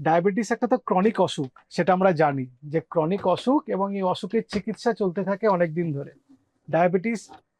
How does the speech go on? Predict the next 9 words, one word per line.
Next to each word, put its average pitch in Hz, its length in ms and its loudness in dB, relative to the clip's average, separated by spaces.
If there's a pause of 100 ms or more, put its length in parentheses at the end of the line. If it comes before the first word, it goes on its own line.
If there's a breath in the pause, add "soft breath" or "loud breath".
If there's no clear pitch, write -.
(100)
এই 233 240 2
যে 254 300 2
ছেলের 214 340 4
ডায়াবেটিস 190 580 2
হলো, 185 200 4 (240)
ছেলের 185 280 2
চল্লিশ 185 440 0
বছর 202 260 0
বয়সে, 165 480 0